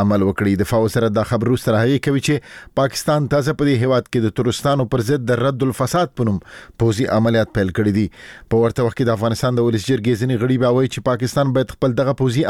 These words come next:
عملیات له افغانستان سره په همغږۍ ترسره کړي. نور حال له کابله اکرام الله اکرام وړاندې کوي.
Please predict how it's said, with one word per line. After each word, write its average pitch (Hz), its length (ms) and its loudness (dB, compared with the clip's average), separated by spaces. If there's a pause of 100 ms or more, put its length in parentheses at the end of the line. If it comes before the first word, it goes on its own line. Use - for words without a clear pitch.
عملیات 139 400 0
له 120 140 2
افغانستان 123 540 -2
سره 147 180 0
په - 560 -4
همغږۍ 131 580 0
ترسره 104 400 -2
کړي. - 540 -4
نور 98 180 2
حال 123 240 2
له - 140 -4
کابله 135 280 2 (540)
اکرام 113 360 0
الله 107 320 0
اکرام 117 380 0
وړاندې 95 600 -2
کوي. 107 180 0